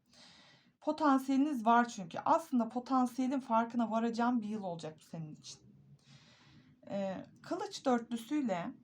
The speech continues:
burada da bize demek istiyor ki aslında, e, öncelikle çok fazla düşünmeden hareket ettiğin için bir takım sorunlarla karşılaşıyorsun. Yani bu iş, aşk, kariyer her anlamda aslında kendini bir kısır döngü içine sokmuşsun.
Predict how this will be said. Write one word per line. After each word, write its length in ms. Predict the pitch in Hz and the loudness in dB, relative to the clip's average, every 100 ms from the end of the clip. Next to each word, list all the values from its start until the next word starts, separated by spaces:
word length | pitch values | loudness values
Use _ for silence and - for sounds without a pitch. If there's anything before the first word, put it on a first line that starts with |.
| _ - - - _ _ _ _ | _ -20 -20 -20 _ _ _ _
burada 300 | 359 330 285 | -6 0 2
da 220 | 226 240 240 | 4 4 2
bize 260 | 247 285 | -2 0
demek 240 | 254 262 277 | 2 0 -2
istiyor 380 | - - 277 | -10 -4 -4
ki 140 | 269 - | -4 -2
aslında, 760 | 226 233 - 202 185 180 180 208 _ _ - _ _ _ - _ - | -2 -2 -6 -6 -6 -4 -6 -8 _ _ -20 _ _ _ -20 _ -6
e, 340 | 214 214 202 | -2 -2 -2
öncelikle 520 | - 349 302 247 254 254 | -2 -2 0 -2 -2 -6
çok 300 | - 381 392 | 4 4 6
fazla 400 | 285 233 220 208 | 6 6 2 -2
düşünmeden 840 | 214 - 214 214 208 196 196 190 | -6 -4 -2 -2 -2 0 0 0
hareket 460 | 190 196 196 220 | -2 -6 -6 -8
ettiğin 400 | 190 190 - 285 | -8 -10 -4 0
için 480 | 330 - 185 180 - _ 226 | 0 -2 -6 -10 -14 _ -8
bir 280 | 311 427 | -4 -4
takım 320 | - 247 262 262 | -2 -4 -4 -8
sorunlarla 800 | - 240 226 226 240 254 220 | -4 0 2 4 6 6 4
karşılaşıyorsun. 1040 | 208 196 190 - 180 - - - - 165 - - _ - | -2 -6 -6 -8 -10 -10 -14 -16 -16 -16 -18 -20 _ -4
Yani 220 | 214 220 | 0 2
bu 160 | 226 - | 0 0
iş, 360 | 262 247 - - | 0 0 -4 0
aşk, 420 | 220 233 240 - | 4 4 2 -4
kariyer 480 | - 196 220 240 240 | -6 -2 2 6 6
her 240 | 233 349 | 4 0
anlamda 600 | 403 247 220 208 208 247 | 4 4 4 2 2 2
aslında 460 | 226 233 - 214 208 | 2 0 -2 -8 -8
kendini 600 | - 240 254 220 196 220 | 0 4 4 2 0 0
bir 220 | 226 233 | 0 -2
kısır 400 | - 220 - 233 | -4 -8 -4 -4
döngü 280 | 208 208 202 | -2 -4 -4
içine 340 | - - 202 | -6 -8 -8
sokmuşsun. 680 | 196 - 165 160 156 - - | -6 -8 -10 -10 -14 -16 -20